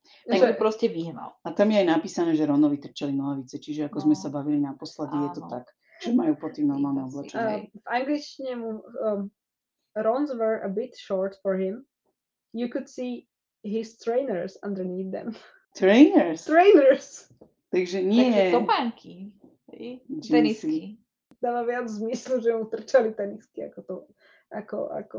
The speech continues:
Speaker 2: keď mu
Speaker 1: Nohavice.
Speaker 2: trčali nohavice.
Speaker 1: Ale práve, že keď mu trčia nohavice, tak to viacej... Ako
Speaker 3: Evokuje to, že je naozaj vysoký.
Speaker 1: Áno, a že má
Speaker 2: Ale
Speaker 1: krátky ten habit.
Speaker 2: ale možno práve tie habity boli také nejaké veľké, okrúhle, objemné, že proste
Speaker 1: Dobre, ale
Speaker 2: mali
Speaker 1: keď
Speaker 2: vyzerať jak šachové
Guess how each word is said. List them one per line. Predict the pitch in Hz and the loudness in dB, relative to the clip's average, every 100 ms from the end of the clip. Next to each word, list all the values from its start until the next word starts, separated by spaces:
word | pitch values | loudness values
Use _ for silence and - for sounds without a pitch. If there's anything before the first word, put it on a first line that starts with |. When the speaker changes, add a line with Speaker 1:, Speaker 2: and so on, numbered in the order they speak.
| 202 | -10
Speaker 2:
keď | 202 | -8
mu | 196 | -6
Speaker 1:
Nohavice. | 196 202 202 | -8 -10 -10
Speaker 2:
trčali | 214 214 214 202 | -10 -10 -10 -8
nohavice. | 196 196 202 196 220 226 _ - | -8 -8 -10 -12 -16 -20 _ -12
Speaker 1:
Ale | 220 214 | -8 -6
práve, | 220 208 | -4 -4
že | 208 | -2
keď | 214 | -2
mu | 208 202 | -4 -6
trčia | 202 - 202 | -10 -8 -8
nohavice, | 160 165 170 170 202 196 | -8 -10 -10 -10 -10 -10
tak | 185 - | -12 -14
to | 185 180 | -14 -10
viacej... | 190 185 196 - 220 214 214 _ | -6 -6 -6 -6 -4 -4 -6 _
Ako | 196 | -4
Speaker 3:
Evokuje | 165 190 - 175 | 2 0 2 0
to, | 170 175 | 0 -2
že | 185 | -2
je | 175 | -2
naozaj | 165 170 160 | -2 -2 -2
vysoký. | 151 - 151 - | -2 -4 -8 -2
Speaker 1:
Áno, | 214 214 190 175 - | 2 2 2 -6 -10
a | - 190 | -14 -4
že | 214 | 2
má | 220 | 4
Speaker 2:
Ale | 226 | 4
Speaker 1:
krátky | 202 196 - | 4 0 -4
ten | - 196 | -14 -10
habit. | 180 160 160 _ _ - | -8 -10 -14 _ _ -2
Speaker 2:
ale | 214 214 | 2 4
možno | 208 208 220 220 | 2 -2 -2 -2
práve | 202 196 196 196 - _ _ _ _ | -2 0 2 0 -4 _ _ _ _
tie | 226 | -2
habity | 202 190 202 196 | 0 0 -2 -2
boli | 196 196 | 0 0
také | 190 202 | -2 -4
nejaké | 190 180 - 185 190 _ _ _ | -4 -4 -6 -10 -12 _ _ _
veľké, | 202 196 185 190 220 185 | -4 0 0 -2 -4 -4
okrúhle, | 185 196 190 190 | -4 -4 0 0
objemné, | 180 190 190 185 220 - _ _ _ _ | 2 0 -2 -6 -8 -12 _ _ _ _
že | 208 196 | -10 -8
proste | 190 190 - 196 185 - | -6 -8 -8 -6 -6 -6
Speaker 1:
Dobre, | 170 180 | -8 -2
ale | 156 | 2
Speaker 2:
mali | 208 214 | 4 4
Speaker 1:
keď | 220 | 4
Speaker 2:
vyzerať | 226 247 233 | 8 8 8
jak | 220 220 | 4 2
šachové | 220 214 233 | 0 2 0